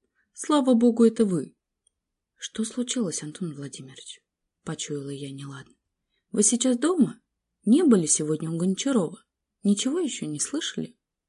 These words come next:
«Что с ним случилось?» — терпеливо повторила я свой вопрос. «Он в больнице,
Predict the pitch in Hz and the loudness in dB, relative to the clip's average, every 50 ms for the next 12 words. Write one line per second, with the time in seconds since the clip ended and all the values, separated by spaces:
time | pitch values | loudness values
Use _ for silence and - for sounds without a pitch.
0 | _ _ _ _ _ _ _ _ _ _ _ _ - - - - 196 208 - - | _ _ _ _ _ _ _ _ _ _ _ _ -16 -16 -10 -6 -6 -4 -2 0
1 | 220 214 208 - - - 220 226 - - 220 160 143 139 - - - _ _ _ | 0 0 0 -2 -2 -4 -4 -2 -2 -2 0 -2 -2 -6 -10 -10 -10 _ _ _
2 | _ _ _ - - 165 151 - - 151 143 147 143 143 139 - - 147 - - | _ _ _ -14 -12 -12 -10 -10 -10 -8 -8 -8 -10 -12 -14 -16 -14 -14 -12 -10
3 | 151 151 170 190 214 214 190 165 143 143 139 - - - - 147 143 139 147 147 | -8 -6 -4 -2 -2 -2 -4 -6 -8 -8 -6 -6 -6 -6 -8 -12 -12 -10 -12 -12
4 | - 156 147 139 139 - - - _ _ _ _ _ _ _ _ _ _ _ _ | -8 -8 -8 -8 -10 -14 -18 -18 _ _ _ _ _ _ _ _ _ _ _ _
5 | - - 220 240 247 247 247 240 277 285 294 302 294 240 - - - - - - | -4 2 4 4 4 4 4 2 2 4 6 6 6 6 6 4 0 -8 -8 -8
6 | - - | -10 -14